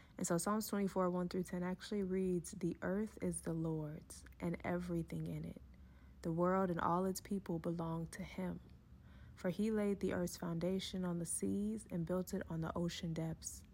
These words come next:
Who may climb the mountain of the Lord? Who may stand in his holy place? Only those whose hands and hearts are pure, who do not worship idols and never tell lies. They will receive the Lord's blessing and have a right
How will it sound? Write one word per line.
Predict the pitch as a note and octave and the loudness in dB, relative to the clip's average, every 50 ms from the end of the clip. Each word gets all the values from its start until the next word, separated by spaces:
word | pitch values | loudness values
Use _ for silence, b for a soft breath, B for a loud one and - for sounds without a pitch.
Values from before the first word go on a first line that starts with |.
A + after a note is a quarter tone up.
| B B B B B B B B | B B B B B B B B
Who | - - G#3+ A#3 | -2 2 2 4
may | A#3 A#3+ A#3 A3 | 4 4 2 2
climb | - G#3+ G#3 G#3 G#3 G3+ | 2 2 4 4 4 4
the | G3 F#3 | 4 4
mountain | F#3 F#3+ F#3+ - F#3+ F3+ | 4 4 4 4 2 2
of | F3 E3+ | 2 2
the | E3 E3+ | 2 2
Lord? | E3+ F3 F#3+ G3 F3+ E3 E3 - F#3 - - B B B B B B - | 2 2 2 2 2 0 0 -2 -6 -8 -12 B B B B B B -2
Who | - A3+ | 2 2
may | A3 A3 A3 G#3 | 4 4 4 2
stand | G3 - - - F#3+ F#3+ G3+ G3+ F#3 | 2 0 0 2 2 4 4 4 4
in | F3+ | 2
his | F3 E3+ F#3 F3 | 2 2 0 0
holy | - - F#3+ G3 F#3+ F#3 | 0 0 2 2 2 2
place? | F3 - - F#3+ F#3 F3+ E3+ E3 - - - - B B B B B B B B B B - | 2 0 0 0 2 2 0 0 -2 -6 -10 -12 B B B B B B B B B B 0
Only | - G3+ G#3+ A3+ A#3 A#3+ | 2 4 4 6 4 4
those | A#3 G3+ G#3 G#3+ G#3+ A3+ A3 G#3+ - | 4 6 6 6 6 4 4 2 2
whose | - G3+ G3 F#3+ | 2 2 2 0
hands | - - - G#3+ A3 A3 A3 A3+ A3 G#3+ G#3 - | -2 -4 -2 -2 0 0 0 0 0 -2 -2 -2
and | - F#3 | -2 -2
hearts | E3+ - - G3 G3+ G#3 G3+ - - - | 0 0 0 0 0 0 -2 -4 -4 -2
are | - F3 | -2 -2
pure, | E3+ - - - G3 F#3+ F#3 F3+ F3+ F3 E3+ F3+ - - | -2 -4 -4 0 2 2 2 2 2 0 -2 -4 -6 -4
who | - G3 F3+ | -2 0 2
do | E3+ F3+ | 4 4
not | F3 F#3+ G3+ G3+ - - | 4 4 4 4 2 2
worship | F#3+ F#3 F#3 - - E3+ E3 - | 2 0 0 0 -2 -2 0 2
idols | - F3 F3+ F3+ F#3 F#3 F#3 F3+ - | 4 4 4 4 2 2 0 0 -2
and | - - E3 D#3+ | -2 -2 0 0
never | D#3+ E3+ E3+ F3 F3 F3 F3 | 2 2 2 2 2 0 0
tell | E3+ - - E3 D#3+ D#3+ | 0 -2 -2 -2 -2 0
lies. | D#3 D#3 D3+ D#3 E3 F3 - F3+ F3+ - - - - - B B B B B B B B B B B | 0 0 -2 -2 -4 -6 -8 -8 -10 -10 -12 -12 -16 -20 B B B B B B B B B B B
They | - F#3+ F#3 G3 | 2 4 4 6
will | G#3 A#3 A#3 | 6 4 4
receive | A3+ A3+ A3 - - G3 F3+ F3 F3 | 4 2 0 0 2 2 2 2 2
the | F#3 | 2
Lord's | F3 F3 E3+ E3+ E3+ E3 - | 2 4 4 2 2 0 -2
blessing | - E3 D#3 E3 - - E3+ E3 E3 E3+ | -2 -2 0 0 -2 -2 -2 -2 -2 -2
and | E3+ D#3+ | -2 -2
have | E3+ D#3+ D#3+ | -2 -2 -2
a | D#3+ | 0
right | D#3 D#3+ E3+ F3+ G3 | 0 2 2 2 2